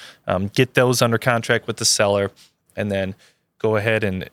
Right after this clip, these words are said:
turn right around and sell that contract or assign that contract for a fee to an end buyer that is actually going to take down and own the property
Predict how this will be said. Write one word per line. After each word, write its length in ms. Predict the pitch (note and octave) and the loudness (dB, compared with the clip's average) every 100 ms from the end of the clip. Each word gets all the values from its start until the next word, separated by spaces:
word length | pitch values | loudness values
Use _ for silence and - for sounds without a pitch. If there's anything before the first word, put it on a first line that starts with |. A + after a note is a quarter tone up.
| - | -8
turn 260 | - A#2+ | -2 0
right 200 | A2+ A2+ | 2 2
around 280 | A2+ A2+ A#2+ | 2 0 0
and 80 | G#2+ | 0
sell 640 | - - - B2+ B2 G#2+ G#2 | 0 0 2 2 2 2 0
that 280 | G2 - | 0 -2
contract 680 | - B2+ C3 A#2+ - G2+ G2 | -2 0 0 0 0 0 0
or 100 | G2 | -4
assign 400 | G2+ - B2 A#2 A2+ | -2 0 2 2 -2
that 160 | G#2 | -4
contract 520 | - A2+ A2 - G#2+ | 0 0 0 -2 -2
for 180 | - G#2+ | 0 -2
a 60 | G2+ | -2
fee 500 | - - D#3+ A#2+ G#2+ - - _ | -2 2 2 2 -2 -8 -20 _
to 340 | - B2+ A2+ G#2+ | -2 0 0 0
an 140 | A#2+ - | -6 -6
end 260 | - B2 A#2 | -2 0 2
buyer 540 | A2 G2+ F#2+ F#2 E2+ C3 | 2 2 0 -2 -4 -4
that 180 | G2+ G2+ | -4 -2
is 140 | F#2+ | 0
actually 340 | A2 A2 - A2 | 0 0 -2 -2
going 240 | G#2+ G#2 | -2 -2
to 140 | - G#2 | -4 -4
take 260 | - A2+ | -2 0
down 300 | - A2+ A2+ | 2 2 2
and 140 | G#2 - | -2 0
own 240 | C#3 D3+ | 2 4
the 80 | C3 | 2
property 580 | - A2+ G#2 A2 G#2 | 2 0 0 -2 -2